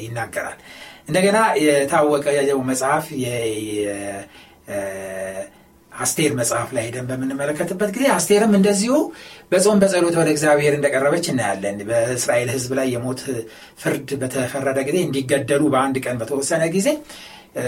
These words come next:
«እኔም እጸልያለሁ ከደንገጥሮቼ ጋር፣ በእስራኤልም በዛም በሱሳም ግንብ ያሉ አይሁዶች ስለ እኔ ይጾሙ ይጸልዩ» ብላ ሶስት ቀን እና ሶስት ሌሊት ምንም ሳትበላ እንደ ጾመችና በዛ ጾም ምክንያት ታላቅ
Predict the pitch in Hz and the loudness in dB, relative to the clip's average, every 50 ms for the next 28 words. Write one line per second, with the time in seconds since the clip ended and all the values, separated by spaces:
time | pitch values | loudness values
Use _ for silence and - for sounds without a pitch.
0 | 123 123 - - - 208 254 254 233 226 214 202 196 180 175 156 151 135 135 139 | -4 -4 -2 2 2 4 4 6 4 4 4 4 4 4 4 4 4 4 2 0
1 | 160 156 - - 143 135 135 135 135 135 135 - 127 120 117 113 - - 120 110 | -2 -4 -6 -4 -2 0 2 2 2 2 0 -2 -4 -6 -6 -6 -6 -6 -6 -4
2 | - - - - - - _ _ _ - - - _ _ - 131 143 - 165 160 | -4 -4 -4 -6 -14 -20 _ _ _ -20 -20 -20 _ _ -4 -2 -2 2 2 4
3 | 165 170 165 170 165 160 156 151 135 127 120 117 107 127 127 123 135 143 139 135 | 4 4 4 2 2 2 0 0 -2 -4 -4 -4 -4 -2 -2 0 0 0 0 0
4 | 131 131 127 123 120 123 120 113 110 110 110 107 104 - - - - _ - - | 0 0 0 2 2 2 2 0 0 -2 -2 -4 -6 -8 -14 -20 -18 _ -12 -8
5 | 156 143 165 160 160 160 170 160 151 151 147 143 139 139 147 143 131 131 131 127 | -4 0 2 2 2 4 2 2 4 4 4 4 4 2 2 2 2 2 2 2
6 | 151 175 180 - - 160 147 143 143 165 196 214 214 202 185 170 156 156 156 170 | 0 0 0 0 2 2 2 2 4 4 2 2 2 2 0 0 0 0 2 2
7 | 156 147 147 147 143 135 131 135 127 113 120 143 - - - - - - - _ | 2 2 2 2 2 0 2 0 -2 -2 -2 -6 -8 -8 -14 -20 -20 -20 -20 _
8 | _ - 127 135 147 190 208 196 - - 180 190 190 185 - 170 151 147 180 214 | _ -2 2 2 4 4 4 2 0 2 4 4 2 2 0 -2 0 2 2 2
9 | 220 - - - - - 113 123 135 131 - 165 165 160 - - 127 127 127 123 | 0 -4 -10 -16 -16 -14 -8 -8 -6 -4 -2 -2 0 0 -2 -2 -2 -2 0 0
10 | 190 233 262 - - - - - - - _ - 131 131 131 143 147 147 131 123 | 0 -2 -2 -6 -14 -18 -20 -20 -20 -20 _ -6 -4 -4 -2 0 0 0 0 -2
11 | - 147 139 147 151 196 214 - 151 139 131 135 131 - 139 135 127 131 127 - | -2 0 2 2 4 4 2 2 0 -2 0 0 0 2 0 2 0 0 -2 -2
12 | - 135 127 135 180 202 - - - - - - - - - - 147 147 170 165 | -4 -2 0 0 0 0 -2 -6 -14 -18 -18 -18 -20 -10 0 2 4 4 4 4
13 | 165 - 160 160 160 160 160 160 180 196 240 - - - 165 151 151 151 151 147 | 2 2 2 2 2 0 0 0 0 0 0 0 0 2 2 4 4 4 2 2